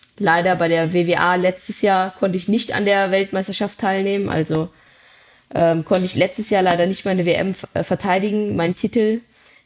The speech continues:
da, ähm, die W M trotz Corona in den U S A stattgefunden hat.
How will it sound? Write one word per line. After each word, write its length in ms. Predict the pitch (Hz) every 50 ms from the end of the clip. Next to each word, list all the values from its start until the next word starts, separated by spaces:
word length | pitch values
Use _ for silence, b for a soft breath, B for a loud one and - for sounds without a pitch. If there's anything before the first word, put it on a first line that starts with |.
| b _
da, 680 | - 185 175 175 170 170 170 170 160 - 160 160 156
ähm, 220 | 156 165 165 156 160
die 180 | - 175 170
W 80 | 156 165
M 380 | - - 175 185 190 196 - - - _
trotz 360 | - - - 196 196 196 -
Corona 480 | - - 180 170 185 196 202 202 190 175
in 80 | -
den 140 | 190 185 180
U 120 | - 175 180
S 100 | 160 -
A 180 | - 165 180
stattgefunden 680 | - - 196 190 - 208 - - 214 208 196 208 220 220
hat. 220 | 208 226 - -